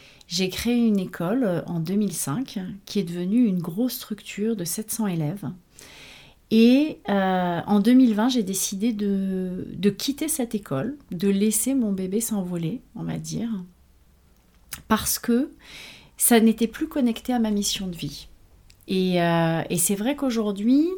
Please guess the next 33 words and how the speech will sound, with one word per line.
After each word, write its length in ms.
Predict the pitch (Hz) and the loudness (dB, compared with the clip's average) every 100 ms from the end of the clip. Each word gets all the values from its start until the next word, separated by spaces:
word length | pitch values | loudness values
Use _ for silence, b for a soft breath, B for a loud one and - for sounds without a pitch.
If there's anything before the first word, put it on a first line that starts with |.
| 370 B B B - | -8 B B B -10
dans, 840 | 185 196 190 185 185 180 180 190 202 196 196 196 | 0 0 2 0 0 -2 -4 -6 -6 -8 -8 -8
dans 160 | 185 190 | -4 -2
ce 160 | - | -2
nouveau 320 | 190 214 240 285 | 0 0 0 0
chemin 460 | - 233 214 285 | 0 0 2 0
que 320 | 277 196 190 | -2 -4 -2
j'investis 520 | 180 170 156 165 - 196 | -2 -2 -2 -4 -6 -10
pleinement, 560 | - 226 190 170 285 - B B B B B | -2 0 2 0 -4 -8 B B B B B
je, 1000 | 185 160 196 214 214 208 208 202 196 147 - - - - - - | -4 -2 2 4 4 4 4 2 0 -4 -8 -12 -14 -14 -14 -8
je 180 | 180 214 | 2 4
vois 240 | 202 262 | 6 8
le 160 | 294 247 | 8 6
lien, 460 | 214 202 196 208 294 - _ 196 | 6 4 4 2 -2 -10 _ -4
on 60 | |
va 160 | 185 180 | 0 0
dire, 580 | 165 180 202 240 254 - | 0 -2 2 2 0 -6
qui 320 | - 202 214 | -4 0 2
est 80 | 240 | 2
de, 340 | 190 202 208 | 2 0 2
euh, 300 | 190 175 175 180 B B B B B B - | 0 0 -2 -6 B B B B B B 0
comment 260 | 254 247 262 | 4 6 6
est-ce 220 | 240 - | 2 -2
que 480 | - 247 262 285 - - | -2 2 2 0 -4 -8
je 240 | 180 202 | -2 0
peux, 320 | 208 - 214 | 0 0 0
par 240 | 220 202 190 | 0 -2 -4
le 80 | 175 | -6
corps, 520 | - 254 254 254 - | -2 0 0 -2 -8
par 180 | 202 180 | -8 -4
le 80 | 170 | -4
mouvement, 720 | 185 202 208 208 214 247 269 - | -2 0 2 2 4 2 0 0
par, 380 | 196 190 185 | -2 0 -2
euh, 180 | 180 180 | 0 0